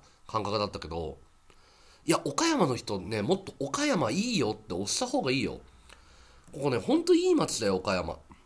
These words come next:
なんか、岡山ってローカルなんだよ。俺らの、関東の人間からすると。うん。幸いもないしね。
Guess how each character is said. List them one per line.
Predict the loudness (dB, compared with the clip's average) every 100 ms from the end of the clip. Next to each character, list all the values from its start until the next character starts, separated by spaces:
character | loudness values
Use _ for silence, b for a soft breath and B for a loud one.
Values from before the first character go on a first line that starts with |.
| -20 -20 -20 -20 -20 -20 -20 B B
な |
ん | -2
か、 | 0
岡 | 0 2
山 | 2 2
っ | -2
て | 0
ロ | 2 2
ー |
カ | 0
ル | 0
な | 0
ん | 0
だ | -2
よ。 | -4 -6 -12
俺 | -2 0
ら | 2
の、 | 0 -6 -8
関 | -2 -2 -2
東 | -4
の |
人 | -4 -4 -4
間 | -4
か | -6
ら | -8
す | -10
る | -12
と。 | -14 -16 -20 -20 -16 B B B B -20 -20 -20 -20 -20 -20 -20 -20 -20 -20 -20 -20 -20 B B B B B B B B
う | -10
ん。 | -8 -8 -10 -14 -20 -18
幸 | -6 0 2
い | 2
も | 2
な | 0
い |
し | -2
ね。 | -8 -10